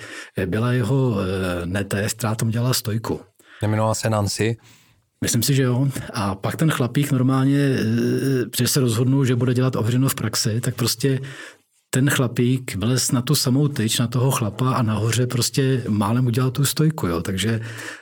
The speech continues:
Speaker 1: má charakter?
Speaker 2: Určitě nějaký vlastnosti charakterový má. Asi ho znám.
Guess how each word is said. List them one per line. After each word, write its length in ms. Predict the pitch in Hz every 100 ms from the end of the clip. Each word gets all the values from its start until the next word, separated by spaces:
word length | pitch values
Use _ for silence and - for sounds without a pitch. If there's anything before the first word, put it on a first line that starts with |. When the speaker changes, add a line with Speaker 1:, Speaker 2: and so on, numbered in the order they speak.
| - - - - - _
Speaker 1:
má 120 | 110 104
charakter? 520 | 127 151 - 156 160 - - - _ _ _ _ _ _ _ _ _ _ _ _ _ _ _ _ _
Speaker 2:
Určitě 460 | 104 - 117 131 117
nějaký 300 | 117 110 151
vlastnosti 520 | 117 117 143 127 131
charakterový 600 | 135 123 127 127 131 127
má. 400 | 123 113 113 127 - - -
Asi 220 | 143 156
ho 120 | 156
znám. 520 | 131 123 120 147 165